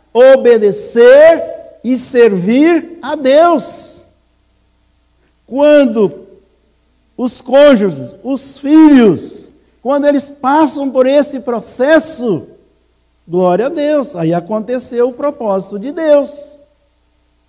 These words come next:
porque é o propósito dele. Devemos reconhecer <clears throat> que não é tarefa fácil manter a harmonia e a paz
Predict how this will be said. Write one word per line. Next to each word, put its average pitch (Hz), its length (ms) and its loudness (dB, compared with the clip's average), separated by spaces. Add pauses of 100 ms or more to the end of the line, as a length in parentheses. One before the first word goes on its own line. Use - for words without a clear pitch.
(320)
porque 165 260 -6
é 151 80 -4
o 156 60 -8
propósito 190 580 -8
dele. 262 640 -10 (2000)
Devemos 247 460 0
reconhecer 202 1120 0 (240)
<clears throat> - 320 -20
que 262 100 -8
não 277 140 -4
é 277 140 -4
tarefa 220 520 -4
fácil 214 920 -8 (460)
manter 233 920 -4
a 220 180 -8
harmonia 233 1040 -6 (120)
e 196 100 -4
a 175 140 -4
paz 226 800 -6